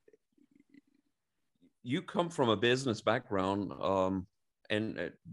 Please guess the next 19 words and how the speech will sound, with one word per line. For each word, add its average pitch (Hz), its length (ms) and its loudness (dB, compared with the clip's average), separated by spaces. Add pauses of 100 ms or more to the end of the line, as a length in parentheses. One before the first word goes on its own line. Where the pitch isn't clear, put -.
(120)
the - 80 -8
people 170 300 -6
that 120 280 -2
preach 143 480 0
wealth 120 440 2
and 101 160 -4
prosperity 120 680 -2
through 104 200 -4
the 101 140 -6
gospel, 95 1040 -2
uh, - 160 -10
and 95 100 -2
obviously 98 460 -4
that's 95 280 -6
usually 110 380 -2
connected 98 520 -4
with 92 140 -8
a 95 40 -6
group, 107 320 -4